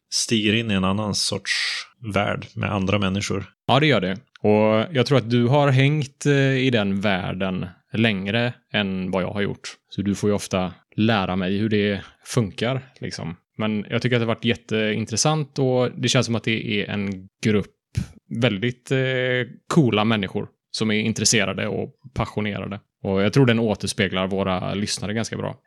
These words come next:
Speaker 2: Den, den känslan man får från, eh, foss-communityt.
Speaker 1: Ja, men det är ju som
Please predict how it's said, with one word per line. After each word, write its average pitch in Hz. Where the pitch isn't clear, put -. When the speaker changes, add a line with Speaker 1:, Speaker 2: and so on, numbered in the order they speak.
Speaker 2:
Den, 101
den 104
känslan 104
man 104
får 98
från, 104
eh, -
foss-communityt. -
Speaker 1:
Ja, 135
men 131
det 131
är 120
ju 120
som 104